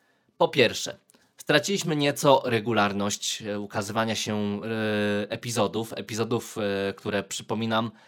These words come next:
że zawsze pojawiają się, przynajmniej powinny się pojawiać w niedzielę. E, teraz starali-, staraliśmy się, żeby pojawiały się w południe, żebyście mogli jeszcze na weekendzie ich posłuchać. Niestety,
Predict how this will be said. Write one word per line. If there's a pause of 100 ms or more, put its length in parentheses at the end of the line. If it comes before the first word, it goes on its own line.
(280)
że
zawsze
pojawiają
się, (140)
przynajmniej
powinny
się
pojawiać
w
niedzielę. (580)
E,
teraz
starali-,
staraliśmy
się,
żeby
pojawiały
się
w
południe,
żebyście
mogli
jeszcze
na
weekendzie
ich
posłuchać. (920)
Niestety,